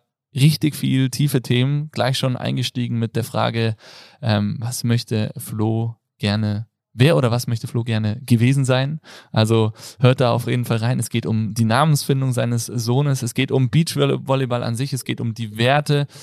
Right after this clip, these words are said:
die Sportarten vermitteln und wir haben eine kleine Wette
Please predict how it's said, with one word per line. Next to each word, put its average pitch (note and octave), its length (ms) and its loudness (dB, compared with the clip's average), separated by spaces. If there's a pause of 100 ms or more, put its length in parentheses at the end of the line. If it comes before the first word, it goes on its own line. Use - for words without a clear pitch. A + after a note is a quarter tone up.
(220)
die B2 60 -2
Sportarten B2+ 460 0
vermitteln C#3+ 640 -2
und A3 460 4 (400)
wir B2 100 6
haben C#3 100 4
eine D3+ 200 0
kleine C#3 400 0
Wette G#2+ 420 0